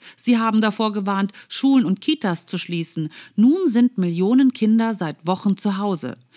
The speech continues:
Sie haben als nutzlos abgetan, die Grenzen abzuriegeln. Nun kommt niemand mehr ins Land.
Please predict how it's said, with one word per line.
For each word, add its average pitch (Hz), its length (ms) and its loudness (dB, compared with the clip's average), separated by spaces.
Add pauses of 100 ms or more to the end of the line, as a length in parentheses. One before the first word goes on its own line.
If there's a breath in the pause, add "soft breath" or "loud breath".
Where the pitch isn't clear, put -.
(160 loud breath)
Sie 214 220 0
haben 202 240 0
als - 320 -6
nutzlos 214 720 0
abgetan, 220 720 -4 (220 loud breath)
die 202 100 -6
Grenzen 185 520 -4
abzuriegeln. 143 840 -6 (240 loud breath)
Nun 269 260 6
kommt 214 260 -2
niemand 202 320 2
mehr 185 140 0
ins 190 160 -6
Land. 226 380 -4